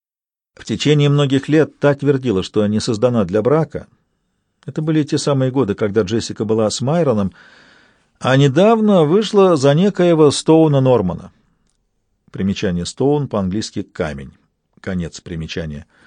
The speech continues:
Ну и имечко, нечего сказать. Друзья, наверное, называли его «булыжником» либо «каменным человеком». Думать о бывших возлюбленных, особенно тех, на ком хотел жениться, занятие малопродуктивное —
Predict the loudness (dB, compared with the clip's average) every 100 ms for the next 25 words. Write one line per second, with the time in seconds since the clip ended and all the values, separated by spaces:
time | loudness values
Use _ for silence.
0 | _ _ _ _ -10 -6 -2 -2 0 -2
1 | -4 -6 -8 -10 _ -6 -4 -4 -6 -4
2 | -2 -2 -4 -10 _ _ _ _ _ -14
3 | -10 -4 0 0 2 2 2 0 -2 0
4 | 2 2 2 -2 -2 -2 0 0 -2 -4
5 | -6 -6 -6 -6 -6 -4 -4 0 0 0
6 | 0 -2 -2 0 0 0 -4 -8 -12 _
7 | _ _ _ _ _ _ _ _ _ 0
8 | 4 4 2 -8 _ -4 0 0 -2 -2
9 | 0 2 2 -2 -2 -4 -8 -10 -6 -6
10 | -4 -4 -2 -2 -2 -4 -4 -4 -2 -2
11 | -2 -4 -4 -4 -4 -4 -8 -6 -2 0
12 | 0 -2 0 0 2 2 2 2 0 -4
13 | -4 -2 -2 -2 -6